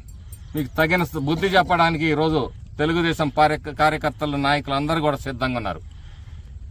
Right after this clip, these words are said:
మంచిగా ఉన్నప్పుడు దాన్ని కాపాడుకోండి, మీ విలువల్ని కాపాడుకోండి. ఇంకా ఏదో మేము వెనకట్లాగా రౌడీయిజం, గూండాయిజం చేస్తామంటే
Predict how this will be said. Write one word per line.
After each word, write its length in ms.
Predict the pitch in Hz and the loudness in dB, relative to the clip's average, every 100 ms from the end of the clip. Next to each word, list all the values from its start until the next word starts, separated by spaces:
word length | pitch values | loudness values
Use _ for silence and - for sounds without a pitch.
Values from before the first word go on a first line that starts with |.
| - - - - - | -14 -16 -16 -16 -10
మంచిగా 600 | 95 110 151 160 180 180 | -2 2 2 2 6 6
ఉన్నప్పుడు 720 | 170 170 170 175 190 190 143 - - - - | 6 4 0 2 6 6 6 0 -14 -18 -10
దాన్ని 300 | 101 104 104 | -6 -4 -4
కాపాడుకోండి, 760 | - 127 123 131 104 101 73 - - - - - - - - - - | -4 -2 0 -2 -2 -6 -6 -10 -16 -18 -16 -16 -14 -16 -16 -16 -12
మీ 80 | 101 101 | -8 -6
విలువల్ని 500 | 104 151 185 190 170 | 2 6 6 6 4
కాపాడుకోండి. 680 | 151 143 135 113 104 80 - - - - - - - | 4 4 0 0 -4 -4 -8 -16 -16 -16 -18 -18 -8
ఇంకా 300 | 113 127 170 | -6 2 4
ఏదో 280 | 175 175 170 | 6 4 4
మేము 400 | 165 170 156 123 | 4 4 4 2
వెనకట్లాగా 640 | 107 147 160 175 175 170 170 | 2 2 4 4 4 4 4
రౌడీయిజం, 720 | 151 160 175 180 165 175 165 | 4 2 2 2 2 2 2
గూండాయిజం 560 | 156 170 175 175 165 165 156 | 2 6 6 6 4 2 4
చేస్తామంటే 760 | 165 - 180 170 190 226 | 2 4 4 4 6 6